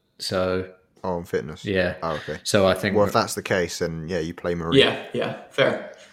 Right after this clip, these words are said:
Speaker 3: L-, let's change
Speaker 2: Tierney.
Speaker 3: it to Murray then, and then yeah, Tierney, the king,
Speaker 2: Okay.
Speaker 3: as the left back, obviously.
Speaker 2: Yeah.
Speaker 3: Uh,
Speaker 2: Um, I think, I don't think Partey will be fit,
Speaker 3: Me
Speaker 2: or I don't
Speaker 3: either.
Speaker 2: think we should risk him from the start. So
Speaker 3: Nope.
Speaker 2: I think it'll be Xhaka Ceballos.
Speaker 3: Me
Speaker 1: Yeah.
Speaker 3: too, and I agree.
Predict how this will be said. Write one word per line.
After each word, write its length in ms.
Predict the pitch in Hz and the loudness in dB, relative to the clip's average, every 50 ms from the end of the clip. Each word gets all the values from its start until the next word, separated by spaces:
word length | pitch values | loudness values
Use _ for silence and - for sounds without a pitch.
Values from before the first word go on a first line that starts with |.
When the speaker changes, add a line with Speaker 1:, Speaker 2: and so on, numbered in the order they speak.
| - - - | -14 -4 0
Speaker 3:
L-, 80 | 160 160 | 0 4
let's 260 | 160 165 180 180 170 - | 8 12 12 12 12 12
change 240 | - - - 156 151 | 12 12 12 12 10
Speaker 2:
Tierney. 80 | 143 | 8
Speaker 3:
it 40 | - | 8
to 60 | - | 8
Murray 260 | 139 131 120 117 113 | 8 8 8 8 6
then, 220 | 110 110 110 110 110 | 4 4 2 2 2
and 160 | 120 127 131 | 2 4 6
then 160 | 127 120 117 117 | 6 6 6 4
yeah, 200 | 117 117 110 110 | 4 4 4 4
Tierney, 500 | - 127 117 117 113 113 113 113 110 - | 4 4 4 4 4 2 2 0 0 0
the 100 | 120 120 | 0 0
king, 400 | - - 135 120 110 110 113 110 | 2 2 2 4 4 2 0 -2
Speaker 2:
Okay. 140 | 98 107 | -2 0
Speaker 3:
as 120 | 110 110 113 | 0 0 0
the 80 | 110 | 0
left 280 | 110 110 110 107 - - | 0 0 -2 -2 -2 -2
back, 240 | 113 110 107 - 120 | 0 0 0 2 2
obviously. 480 | 113 113 117 113 - - 131 139 - - - - - - - - - - - _ _ _ - - - - _ - _ _ _ _ | 2 2 2 2 2 2 0 0 0 -4 -10 -16 -18 -20 -20 -20 -20 -20 -20 _ _ _ -20 -20 -20 -20 _ -20 _ _ _ _
Speaker 2:
Yeah. 220 | - 82 82 80 - - _ _ _ _ _ _ _ - - - - - _ _ - | -4 -2 -2 -2 -4 -6 _ _ _ _ _ _ _ -20 -20 -20 -20 -20 _ _ 2
Speaker 3:
Uh, 540 | 143 143 147 147 147 147 143 92 92 95 95 | 6 6 8 8 8 8 8 8 6 6 4
Speaker 2:
Um, 240 | 92 92 87 - - _ - - - _ _ | 2 0 -2 -4 -8 _ -20 -20 -20 _ _
I 160 | 107 113 120 127 | 4 4 4 4
think, 380 | 120 - 127 117 - - - _ | 4 2 2 2 0 -2 0 _
I 120 | 113 117 | 4 6
don't 120 | 120 113 - | 6 6 4
think 160 | 113 101 - | 2 -2 2
Partey 380 | - 110 104 104 98 - 101 92 | 6 6 6 6 6 4 2 2
will 100 | 90 90 | 2 2
be 100 | 87 85 | 0 -4
fit, 420 | - - 95 87 80 - - _ - - | -4 0 0 0 0 0 -4 _ 0 2
Speaker 3:
Me 100 | 110 110 | 6 6
Speaker 2:
or 120 | - - | 8 6
I 40 | - | 6
don't 100 | 208 - - | 4 4 2
Speaker 3:
either. 60 | - | 2
Speaker 2:
think 100 | 90 87 | 0 -2
we 60 | 85 | -4
should 160 | - - 82 92 | -4 -6 -2 -2
risk 240 | 95 90 - - | -2 -2 -2 -4
him 80 | 87 85 | -6 -6
from 160 | - - 85 | -6 -8 -8
the 80 | 82 - | -8 -8
start. 400 | - - 92 85 82 78 - 131 | -4 -2 0 0 0 0 -2 2
So 100 | 123 127 | 2 4
Speaker 3:
Nope. 60 | - | 4
Speaker 2:
I 20 | - | 4
think 60 | - 98 | 2 0
it'll 100 | 90 - | 0 0
be 80 | 90 | 0
Xhaka 340 | 90 - - 92 85 - - | 0 0 0 0 0 0 -4
Ceballos. 600 | 82 - - 76 - 92 87 80 80 95 - - - _ _ _ _ _ _ _ _ _ _ _ _ _ _ | -6 -6 -4 0 2 2 2 2 0 -4 -8 -14 -20 _ _ _ _ _ _ _ _ _ _ _ _ _ _
Speaker 3:
Me 160 | - 120 120 113 | -4 0 4 4
Speaker 1:
Yeah. 100 | 107 101 | 6 6
Speaker 3:
too, 100 | 101 101 | 6 6
and 100 | 127 123 | 4 4
I 100 | 120 117 | 2 2
agree. 260 | 117 113 123 127 131 | 2 2 2 2 0